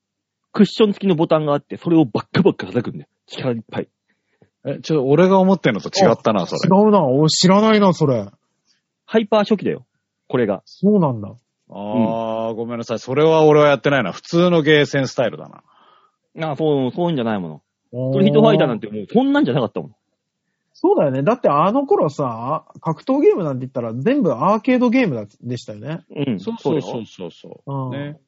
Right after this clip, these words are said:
Speaker 3: だからあのー、鉄拳フォーが出たって言って、
Speaker 1: う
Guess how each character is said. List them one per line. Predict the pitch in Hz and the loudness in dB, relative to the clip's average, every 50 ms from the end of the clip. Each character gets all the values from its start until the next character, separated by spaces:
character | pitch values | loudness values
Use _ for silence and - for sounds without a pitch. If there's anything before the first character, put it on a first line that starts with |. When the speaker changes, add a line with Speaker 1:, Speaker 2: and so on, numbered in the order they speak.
| _ _ _ _ _ _ _ _ _ _ _ _ _ _ _ - | _ _ _ _ _ _ _ _ _ _ _ _ _ _ _ -4
Speaker 3:
だ | 156 156 | -2 0
か | 156 151 | 0 0
ら | 143 139 | 0 0
あ | 139 143 143 147 147 | 0 0 0 -2 -2
の | 151 143 143 139 139 139 143 143 143 139 139 139 139 135 | -4 -6 -6 -6 -6 -6 -6 -6 -6 -6 -6 -8 -8 -10
ー、 | - _ _ | -12 _ _
鉄 | 160 165 - - _ _ | -2 -2 -2 -4 _ _
拳 | 254 269 285 269 220 | -2 0 0 -2 -4
フ | - | 2
ォ | - 311 285 214 | 4 4 4 4
ー | 160 | 4
が | 135 113 104 101 - _ _ _ _ _ _ _ _ _ _ _ _ | 2 -2 -4 -6 -12 _ _ _ _ _ _ _ _ _ _ _ _
出 | - 135 170 160 | -2 0 0 0
た | - 180 131 | 0 -2 -2
っ | - _ | -4 _
て | _ 127 | _ -12
言 | 123 | -12
っ | 120 | -12
て、 | - _ 123 113 113 107 101 - - _ _ _ _ _ | -12 _ -12 -12 -12 -12 -16 -18 -20 _ _ _ _ _
Speaker 1:
う | - | -4